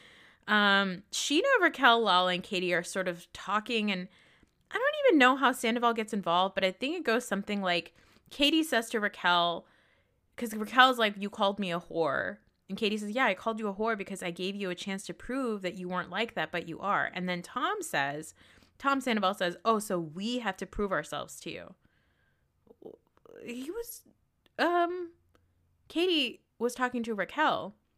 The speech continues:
about the Oliver and Tom Schwartz, and Tom Schwartz situation.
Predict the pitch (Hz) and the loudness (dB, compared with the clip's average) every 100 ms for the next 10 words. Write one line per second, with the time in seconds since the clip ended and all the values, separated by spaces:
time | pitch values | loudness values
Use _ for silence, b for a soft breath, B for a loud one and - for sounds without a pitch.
0 | _ _ - 208 202 190 196 - 247 262 | _ _ -4 0 0 0 -4 0 0 2
1 | 190 156 151 180 - _ - 190 175 175 | 0 0 0 -2 -10 _ -8 -8 -4 -4
2 | 160 - 254 277 269 - 180 - 165 165 | -4 -4 -2 -2 -2 -4 -6 -4 -6 -4
3 | 294 311 - 185 165 156 - - 196 | -4 -4 -6 -8 -8 -10 -12 -14 -16